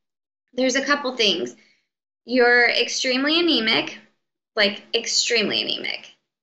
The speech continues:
Uh, you're extremely, like, B twelve deficient, and you're vitamin D deficient."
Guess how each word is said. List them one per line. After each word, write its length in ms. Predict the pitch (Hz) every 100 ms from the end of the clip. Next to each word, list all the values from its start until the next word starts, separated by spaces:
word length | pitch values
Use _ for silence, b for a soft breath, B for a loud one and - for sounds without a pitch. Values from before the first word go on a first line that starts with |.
| 247
Uh, 400 | 233 226 202 214
you're 360 | 220 220 214 - 233
extremely, 720 | 226 - 262 262 262 262 247
like, 320 | 233 208 220
B 220 | 247 254
twelve 360 | 254 254 233 220
deficient, 640 | 240 240 214 220 262 330 - _ _ _ _ _ _ _ _
and 140 | 247
you're 160 | 240 233
vitamin 480 | 220 220 226 226 214
D 180 | 233
deficient." 720 | 208 214 - - 233 269 302